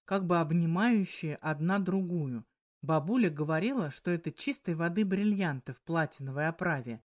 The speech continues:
Эта брошка досталась бабуле по наследству от ее бабки, между прочим, графине.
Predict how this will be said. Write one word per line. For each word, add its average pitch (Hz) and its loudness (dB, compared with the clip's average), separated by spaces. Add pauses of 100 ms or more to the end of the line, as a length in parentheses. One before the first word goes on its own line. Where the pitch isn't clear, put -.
(440)
Эта 170 0
брошка 156 -2 (360)
досталась 233 0
бабуле 185 2
по 175 -4
наследству 180 -2
от 165 -4
ее 175 0
бабки, 175 -2 (380)
между 147 -4
прочим, 175 -2
графине. 151 -2